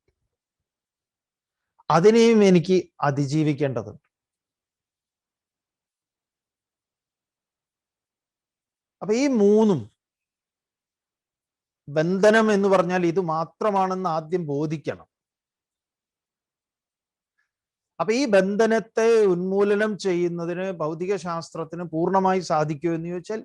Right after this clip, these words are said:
ഇല്ല, സാധ്യമല്ല. പിന്നെയും കിടക്കും. ഇനി ഇതൊക്കെ, ഇത്രയൊക്കെ വന്നിട്ടും പഴയതുപോലെ അല്ലല്ലോ.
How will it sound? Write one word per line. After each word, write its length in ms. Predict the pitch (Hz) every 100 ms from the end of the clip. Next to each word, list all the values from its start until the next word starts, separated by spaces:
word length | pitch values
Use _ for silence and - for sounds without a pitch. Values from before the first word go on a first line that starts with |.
| -
ഇല്ല, 380 | 240 214 139 - _ _ _ _ _ _
സാധ്യമല്ല. 600 | - 170 151 123 82 _ _ _ _ _ _ _ _ _ _ _ _ _ _ _ _ _ _ -
പിന്നെയും 300 | 185 208 214
കിടക്കും. 440 | 160 147 - - _ _ _ _ _ _ _ _ _ _ _ _ _ _ _ - _ _ _ -
ഇനി 100 | 214
ഇതൊക്കെ, 420 | 208 202 - 254
ഇത്രയൊക്കെ 560 | 196 240 220 196 -
വന്നിട്ടും 580 | 254 226 220 196 214 247 _ _ _ _ _ _ _ _ _ _ _ _ _ _ _ _ _ _ _ _ _ _ _ _ 147
പഴയതുപോലെ 560 | 147 190 233 233 226
അല്ലല്ലോ. 420 | 202 196 180 110